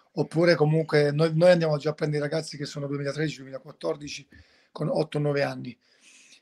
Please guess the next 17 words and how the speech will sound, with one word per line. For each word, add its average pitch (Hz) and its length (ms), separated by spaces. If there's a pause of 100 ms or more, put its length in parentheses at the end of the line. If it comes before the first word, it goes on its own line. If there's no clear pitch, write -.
(100)
Il 156 80
discorso 165 540
è 156 80
questo, 151 380
che, 139 220 (240)
ehm, 165 380 (300)
bisogna 160 760 (680)
sicuramente 165 640
far 160 180
questo 165 580
e, 147 340
e 156 80
lavorare 151 340
molto 147 280
bene 147 160
sui 139 140
piccolini, 135 580